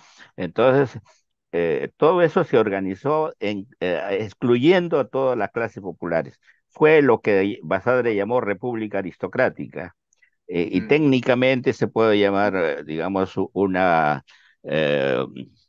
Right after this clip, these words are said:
Speaker 1: oligarquía competitiva. En realidad eran oligarquías pequeñas que competían, eran pequeños clubes, excluyendo a las clases populares.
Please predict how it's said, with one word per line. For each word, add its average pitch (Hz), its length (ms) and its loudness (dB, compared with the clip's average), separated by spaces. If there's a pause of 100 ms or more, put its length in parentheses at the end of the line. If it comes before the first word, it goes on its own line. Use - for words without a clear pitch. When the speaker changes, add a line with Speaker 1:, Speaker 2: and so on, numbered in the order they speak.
(160)
Speaker 1:
oligarquía 104 880 0
competitiva. 90 800 -6
En 76 80 -6
realidad 98 340 -2
eran 143 200 2
oligarquías 107 800 -2
pequeñas 117 520 -4
que 98 100 -10
competían, 107 600 -4
eran 104 160 -6
pequeños 131 440 0
clubes, 131 460 -2 (360)
excluyendo 107 600 0
a - 20 0
las 90 140 -4
clases 104 300 -8
populares. 73 600 -6